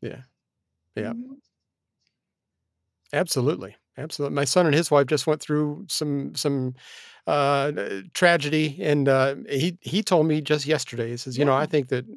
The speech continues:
Speaker 1: we're
Speaker 2: It
Speaker 1: even
Speaker 2: makes you
Speaker 1: stronger than
Speaker 2: stronger.
Speaker 1: we were before." And, um, you know,
Speaker 2: Okay.
Speaker 1: and they've only been married two years, coming up on three years. So, I mean, it's, it's, the, the tragedies
Speaker 2: Yeah.
Speaker 1: do help and, and, and sticking together and, and, and
Speaker 2: Mm-hmm. And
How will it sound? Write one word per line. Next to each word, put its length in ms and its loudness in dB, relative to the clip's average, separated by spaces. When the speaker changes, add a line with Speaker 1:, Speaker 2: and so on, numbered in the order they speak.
Speaker 1:
we're 340 0
Speaker 2:
It 40 2
Speaker 1:
even 120 0
Speaker 2:
makes 80 0
you 60 -2
Speaker 1:
stronger 320 6
than 140 2
Speaker 2:
stronger. 80 2
Speaker 1:
we 80 2
were 140 4
before." 500 -4
And, 260 -10
um, 340 -10
you 180 -6
know, 180 -2
Speaker 2:
Okay. 220 -4
Speaker 1:
and 120 0
they've 120 2
only 160 6
been 140 2
married 260 4
two 120 -2
years, 440 -2
coming 220 0
up 120 -2
on 100 0
three 220 -2
years. 280 -2
So, 220 -6
I 80 0
mean, 200 2
it's, 220 -8
it's, 280 -6
the, 300 -10
the 160 -8
tragedies 560 0
Speaker 2:
Yeah. 120 0
Speaker 1:
do 40 2
help 320 2
and, 160 -2
and, 300 -6
and 220 -4
sticking 340 -4
together 420 4
and, 140 2
and, 500 -6
and 200 -4
Speaker 2:
Mm-hmm. 400 -14
And 100 -8